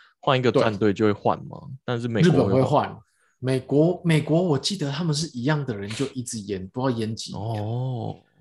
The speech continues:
Speaker 2: 嗯，然后日本的是，
Speaker 1: 蛮屌的。
Speaker 2: 日本的是会，就是每，每一次新的战队就是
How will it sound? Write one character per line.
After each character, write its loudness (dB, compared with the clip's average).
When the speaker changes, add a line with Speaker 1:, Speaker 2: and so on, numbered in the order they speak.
Speaker 2:
嗯， -6
然 0
后 6
日 6
本 2
的 2
是， -2
Speaker 1:
蛮 0
屌 -4
的。 2
Speaker 2:
日 4
本 0
的 -4
是 2
会， -2
就 -2
是 0
每， -2
每 -6
一 -8
次 -2
新 -4
的 -4
战 -4
队 -2
就 -6
是 -8